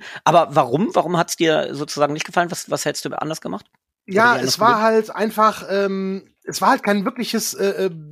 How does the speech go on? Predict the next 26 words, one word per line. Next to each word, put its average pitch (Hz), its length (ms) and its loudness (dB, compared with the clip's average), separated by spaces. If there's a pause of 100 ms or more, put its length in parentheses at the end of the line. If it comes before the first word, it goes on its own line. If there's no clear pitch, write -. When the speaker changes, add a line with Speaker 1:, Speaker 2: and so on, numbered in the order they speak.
(180)
Speaker 2:
es, 170 220 -8
es 202 120 -6
sah 196 100 4
einfach 220 260 0
aus 226 160 2
wie 214 60 -4
ein 202 80 -2
altes 196 260 0
Spiel, 202 480 0
neu 160 220 6
gemacht 135 360 0
tatsächlich. 85 540 -16 (120)
So, 107 280 -10 (100)
es 127 140 -12
war 165 140 2
einfach 175 260 -2
ein 156 80 -8
bisschen 147 220 -10
aufgemotzt, 196 640 0
äh, 160 200 2
die 143 100 -12
Grafik 156 340 -2
ein 151 100 -10
bisschen 151 220 -10
verschönert 139 540 -6
und 131 380 -8